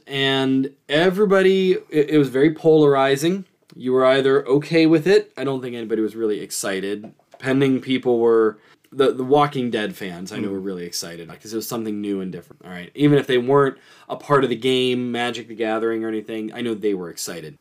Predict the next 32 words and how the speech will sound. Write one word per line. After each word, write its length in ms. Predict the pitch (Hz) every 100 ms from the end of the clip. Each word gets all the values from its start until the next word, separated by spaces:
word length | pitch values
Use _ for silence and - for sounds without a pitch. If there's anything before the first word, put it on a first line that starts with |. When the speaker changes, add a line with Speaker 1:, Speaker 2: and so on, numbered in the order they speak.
| -
Speaker 1:
But 420 | 127 165 151 151 _ _ _
I 120 | 139 139
think 200 | 151 156
you, 120 | 156
you 160 | 156 151
start 300 | - 185 151
looking 380 | 165 165 165 151
at 160 | 143
these 340 | 131 127 123 -
other 260 | 139 143 139
ideas 480 | 120 120 120 123 120
with, 280 | 117 107 -
with 160 | 95
The 80 | 113
Walking 420 | 113 135 147 143
Dead, 300 | 117 117 113 110
and 180 | 127 123
then 300 | 117 117 110
that 260 | 131 165
did 180 | 160 151
really 380 | 127 120 156 185
well 600 | 160 190 185 151 160 156 _ _
as 200 | 127 123
a 60 | 123
secret 400 | - 151 147 131
lair 540 | 151 160 135 156 156 - _ _
for 100 | 120
many 340 | 113 120 151
reasons. 600 | 165 143 127 131 160 185 - _ - -
Now 480 | 123 135 139 165
they're 180 | 160 143
doing 600 | 131 139 135 131 127 127